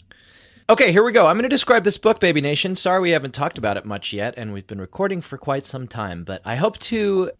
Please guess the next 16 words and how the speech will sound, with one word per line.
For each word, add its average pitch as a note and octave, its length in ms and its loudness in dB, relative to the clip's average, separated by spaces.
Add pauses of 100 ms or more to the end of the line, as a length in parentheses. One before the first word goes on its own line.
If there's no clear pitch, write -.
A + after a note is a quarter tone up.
(120)
correct G3+ 640 2
that F#2 360 -4
because A#2+ 500 -2
this G3 300 -2
was A2+ 160 -4
a G#2 60 -6
very A#2+ 560 2
interesting F#2+ 460 -10
book F#2 320 -8
in A#3 180 4
that A2+ 240 4
it E3+ 180 -4
introduced F#3 1000 2 (260)
a G#2 100 -8
new F#2 160 -4
babysitter G2+ 680 -6